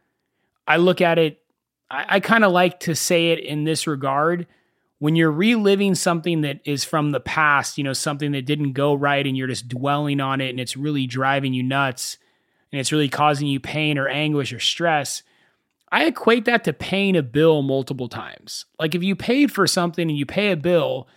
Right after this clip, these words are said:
you're not gonna keep paying that same bill. Like, you've already paid your debt, like, you're good to go, you're good to move on. So once the experience happens,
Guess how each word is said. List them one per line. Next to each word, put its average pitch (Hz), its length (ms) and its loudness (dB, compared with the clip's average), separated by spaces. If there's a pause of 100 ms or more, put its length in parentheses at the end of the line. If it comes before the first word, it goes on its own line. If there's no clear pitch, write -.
(240)
you're 160 100 2
not 220 160 6
gonna 233 140 2
keep 214 380 -4
paying 185 400 0
that 147 160 -4
same 156 340 0
bill. 131 300 4
Like, 110 180 -8
you've 143 160 -2
already 202 260 2
paid 190 320 -4
your 220 140 2
debt, 135 540 -6
like, 127 180 -8
you're 147 140 0
good 147 240 2
to 170 100 2
go, 120 240 -4
you're 156 180 0
good 180 200 0
to 196 60 2
move 208 220 4
on. 131 300 -4
So 156 400 0 (380)
once 262 240 -2
the 302 100 4
experience 208 600 2
happens, 175 880 -2